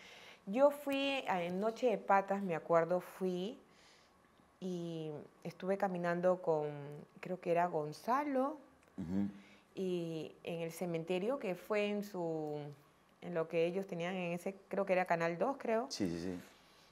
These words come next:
Speaker 1: Bueno, y, y me hablaban. Llevé mi maquinita y a la cual hablaban y me pedían oración,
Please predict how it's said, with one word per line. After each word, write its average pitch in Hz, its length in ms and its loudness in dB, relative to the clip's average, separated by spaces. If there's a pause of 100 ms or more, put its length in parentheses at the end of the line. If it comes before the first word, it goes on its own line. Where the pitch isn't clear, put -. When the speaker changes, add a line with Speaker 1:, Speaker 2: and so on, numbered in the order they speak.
(200)
Speaker 1:
Bueno, 180 540 2 (120)
y, 196 460 -4 (340)
y 202 80 0
me 190 120 2
hablaban. 226 500 2 (800)
Llevé 202 320 6
mi 254 340 2
maquinita 220 840 2 (800)
y 196 140 0
a 180 60 6
la 180 140 6
cual 196 400 6
hablaban 196 640 4
y 202 80 -2
me 180 140 0
pedían 190 340 -2
oración, 196 720 -4